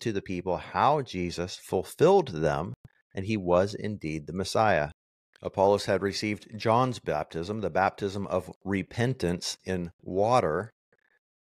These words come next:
and wasn't aware of the Holy Spirit baptism. Priscilla and Aquila took him aside.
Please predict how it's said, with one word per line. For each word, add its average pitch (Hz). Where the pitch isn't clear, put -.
and 101
wasn't 123
aware 95
of 95
the 98
Holy 117
Spirit -
baptism. 82
Priscilla 95
and 95
Aquila 90
took -
him 110
aside. 98